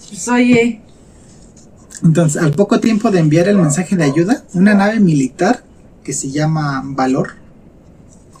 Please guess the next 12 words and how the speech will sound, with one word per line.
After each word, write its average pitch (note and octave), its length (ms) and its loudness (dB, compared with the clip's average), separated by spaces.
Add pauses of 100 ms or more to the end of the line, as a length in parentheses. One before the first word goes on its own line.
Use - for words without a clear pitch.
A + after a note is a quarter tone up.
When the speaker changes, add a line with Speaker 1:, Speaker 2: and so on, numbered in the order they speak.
(140)
Speaker 2:
no B2+ 160 -4
lo B2 120 -4
anoté B2+ 260 -8
aquí, - 140 -14 (800)
Speaker 1:
Ok. F#3+ 300 -12 (600)
Speaker 2:
se - 160 0
encontraba F3 520 4
misteriosamente G3+ 1300 2 (360)
en D#3+ 140 0
el D3+ 140 2
mismo F#3+ 360 4
sistema. D#3+ 520 -4